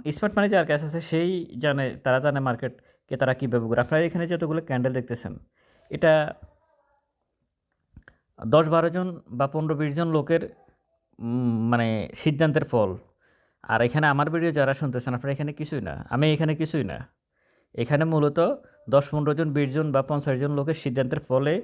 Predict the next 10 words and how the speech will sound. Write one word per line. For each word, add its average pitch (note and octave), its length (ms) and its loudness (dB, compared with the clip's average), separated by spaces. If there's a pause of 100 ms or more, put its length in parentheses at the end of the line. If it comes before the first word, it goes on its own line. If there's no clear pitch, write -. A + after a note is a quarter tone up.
(600)
কখনো D#3+ 320 2
কোনো D#3+ 400 0 (500)
ক্যান্ডেল D3+ 280 2
সবুজ D3 320 0
হচ্ছে, G3+ 360 -4
কখনো D3 300 -2
কোনো C#3+ 200 -2
ক্যান্ডেল C#3 280 0
লাল B2+ 200 4
হচ্ছে, C#3 420 -6